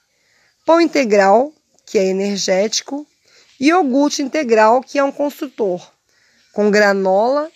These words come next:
e mel. No caso do almoço, a base é uma salada de hortaliças de cores variadas. Sirva com azeite de oliva e molho de sua preferência. Em seguida, utilize:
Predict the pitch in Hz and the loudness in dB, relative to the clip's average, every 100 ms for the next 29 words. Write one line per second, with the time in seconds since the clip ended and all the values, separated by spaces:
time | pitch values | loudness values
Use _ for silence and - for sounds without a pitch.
0 | - 285 269 175 147 165 _ _ _ _ | -12 -8 -8 -8 -10 -14 _ _ _ _
1 | _ _ _ _ _ _ _ _ _ _ | _ _ _ _ _ _ _ _ _ _
2 | - 330 - 381 311 247 214 190 190 214 | -4 -2 2 2 2 -2 0 0 0 0
3 | 214 180 - - 185 _ 220 202 180 208 | 0 -4 -14 -20 -20 _ -4 -4 -2 2
4 | 240 226 175 190 202 226 240 247 - 247 | 2 0 -6 -8 -4 -2 -2 -4 -2 0
5 | 220 220 269 262 247 262 233 247 214 226 | 2 2 0 -2 -6 -6 -4 -4 -4 -4
6 | - 247 208 226 214 220 233 214 262 277 | -6 -8 -8 -8 -2 0 -2 -6 -6 -2
7 | 285 214 202 160 147 - - - _ _ | -2 -2 -2 -4 -8 -10 -20 -20 _ _
8 | _ _ _ _ - - 240 226 202 208 | _ _ _ _ -18 0 2 4 2 0
9 | 202 190 175 185 190 180 214 208 208 254 | 0 0 0 -2 -4 -4 0 0 0 -2
10 | 294 302 359 _ _ _ _ _ _ 262 | -4 -6 -8 _ _ _ _ _ _ 0
11 | 294 285 269 277 285 262 269 - 285 269 | 2 4 6 4 4 -2 -6 -6 -6 -6
12 | 254 294 269 170 165 - - 160 _ _ | -8 -6 -4 -6 -8 -12 -16 -16 _ _
13 | _ _ _ _ _ _ - 320 349 302 | _ _ _ _ _ _ -4 -2 0 0
14 | 247 226 302 247 196 185 240 - 277 247 | 0 4 4 4 2 0 -2 -4 -2 0
15 | 190 175 156 165 | 0 -2 -4 -10